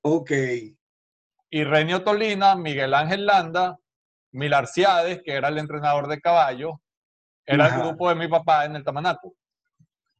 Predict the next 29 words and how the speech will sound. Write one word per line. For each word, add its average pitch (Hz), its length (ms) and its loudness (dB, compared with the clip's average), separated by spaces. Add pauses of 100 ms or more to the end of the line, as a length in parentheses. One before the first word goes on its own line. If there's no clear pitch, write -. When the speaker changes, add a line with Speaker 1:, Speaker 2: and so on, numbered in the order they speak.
(100)
Speaker 2:
Entonces, 165 340 0
claro, 190 260 4
Speaker 1:
Ok. 123 60 -4
Speaker 2:
yo 120 140 -6
conocí 190 340 -4
a 214 60 0
un 175 80 -4
Miguel 175 320 0
Ángel 165 320 0
Landa 156 460 2 (760)
en 143 180 -4
otra 156 340 2
faceta - 680 -4
que 123 120 -6
no 127 180 -4
era 147 200 4
de 156 80 4
actuación. 120 640 -4 (1080)
Speaker 1:
Claro. 127 540 2
Speaker 2:
Por 151 80 -4
eso 156 100 -4
te 180 120 0
estaba 143 380 2
preguntando 151 640 -2
lo 170 160 2
de 131 140 2
Miguel 117 300 -4
Ángel, 107 380 -4
¿no? 120 200 -20